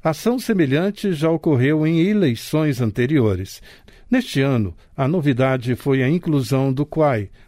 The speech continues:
plataforma de compartilhamento de vídeos curtos. A parceria envolve ações, medidas e projetos a serem desenvolvidos em conjunto com o T S E e as plataformas, de acordo com as especificidades de cada um.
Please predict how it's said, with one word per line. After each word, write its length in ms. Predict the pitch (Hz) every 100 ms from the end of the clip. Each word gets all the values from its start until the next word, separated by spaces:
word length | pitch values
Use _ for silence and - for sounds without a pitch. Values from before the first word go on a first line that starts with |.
| -
plataforma 720 | 156 156 123 143 143 139 127
de 140 | 120
compartilhamento 960 | 117 196 202 170 - 156 113 117 131 131
de 160 | 120 104
vídeos 440 | 110 107 113 -
curtos. 720 | - 202 - 98 85 - - - - - - -
A 120 | 120 120
parceria 500 | 143 - 156 202 196
envolve 320 | 160 185 180
ações, 480 | 156 - 196 214 170
medidas 640 | 165 139 185 196 190 160
e 60 | 175
projetos 600 | 160 123 147 160 165 139
a 80 |
serem 360 | 143 151 143 139
desenvolvidos 1000 | 143 175 170 147 131 110 165 185 185 170
em 80 | 185
conjunto 640 | 196 160 123 202 190 117
com 340 | - 117 117
o 60 | 107
T 220 | 104 -
S 320 | 110 107 -
E 240 | 202 139 147 - - -
e 100 | 160
as 160 | 180 -
plataformas, 920 | 185 180 185 - 151 143 104 98 - -
de 140 | 175
acordo 440 | 180 - 135 135 143
com 200 | - 127
as 180 | 107 120
especificidades 1300 | 180 - 156 - 143 - - 175 131 127 123 123
de 160 | 110 117
cada 380 | - 175 160 123
um. 180 | 95